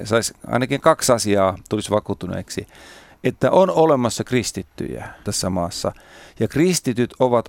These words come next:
osa suomalaista yhteiskuntaa ja etenkin kristityt ovat osa toiminnalla Helsingin kaupunkia. Siis me kristityt kuulemme, kuulumme Helsingin kaupungin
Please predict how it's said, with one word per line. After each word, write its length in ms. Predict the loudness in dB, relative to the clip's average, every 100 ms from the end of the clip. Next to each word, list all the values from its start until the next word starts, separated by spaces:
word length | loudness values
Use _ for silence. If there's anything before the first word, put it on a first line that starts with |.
| -2
osa 320 | 0 2 0
suomalaista 520 | 0 0 2 0 -2
yhteiskuntaa 840 | -4 -4 -8 -10 -14 -16 -12 -12 -12 -18 -20 -20 -2
ja 100 | 2
etenkin 500 | 2 4 2 0 -2
kristityt 600 | 0 0 0 -4 -6 -4
ovat 240 | -2 -2 0
osa 400 | 0 2 0 0 -4 _ -2
toiminnalla 560 | 0 0 -2 -2 0
Helsingin 480 | 0 0 0 -4 -4
kaupunkia. 760 | -2 -2 -2 -8 -16 -12 -12 -12 _ _ _
Siis 180 | -10 -4
me 100 | -2
kristityt 540 | 0 0 0 -2 -4 -2
kuulemme, 500 | 0 2 4 2 0
kuulumme 440 | 0 0 2 2 2
Helsingin 520 | 2 0 -2 -2 -2
kaupungin 680 | 0 0 0 -2 0 0